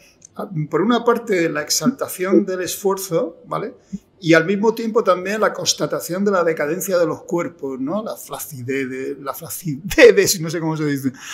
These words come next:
las arrugas, las arrugas, ¿no? Esta, este envoltorio caduco del cuerpo, que, lo, que, lo que, en fin, que es ley de vida, ¿no? Y que está presente en las imágenes,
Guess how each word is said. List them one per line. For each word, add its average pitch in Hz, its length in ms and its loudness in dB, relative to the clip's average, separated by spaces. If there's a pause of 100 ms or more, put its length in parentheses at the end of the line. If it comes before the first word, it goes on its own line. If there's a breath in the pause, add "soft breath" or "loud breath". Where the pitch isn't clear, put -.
(140 loud breath)
las 147 300 6
arrugas, 156 1040 6
las 147 260 4
arrugas, 156 760 -2
¿no? 170 180 -6 (360 loud breath)
Esta, 208 640 6
este 165 220 2
envoltorio 196 640 4
caduco 165 480 2
del 147 180 0
cuerpo, 196 600 8
que, 147 300 -8
lo, - 220 -14
que, - 100 -20
lo - 240 -20
que, - 80 -20 (320)
en - 60 -20
fin, 156 240 -14
que 156 120 -4
es - 180 -6
ley 139 360 -4
de 127 120 -4
vida, 160 380 2
¿no? 147 180 -4 (280 soft breath)
Y 151 100 -6
que - 60 -4
está - 200 2
presente 170 400 0
en 147 80 0
las 147 160 -6
imágenes, 170 560 -4